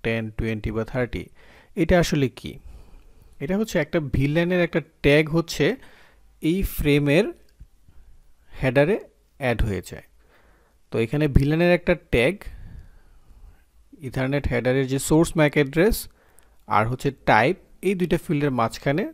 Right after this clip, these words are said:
চার বাইটের একটা ভিলেন ট্যাগ অ্যাড হয়। So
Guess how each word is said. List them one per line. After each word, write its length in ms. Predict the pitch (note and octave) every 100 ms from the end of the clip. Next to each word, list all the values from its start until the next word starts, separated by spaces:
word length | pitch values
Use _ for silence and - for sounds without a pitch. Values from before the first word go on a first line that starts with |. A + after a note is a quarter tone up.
| _
চার 240 | F3 E3
বাইটের 300 | D3+ C3+ C3+
একটা 200 | C3+ -
ভিলেন 320 | A2 A2+ A#2 A2
ট্যাগ 240 | A#2 A2
অ্যাড 260 | - G#2 F#2+
হয়। 200 | G2 - - _ - _ _ - - _ - - -
So 220 | A2+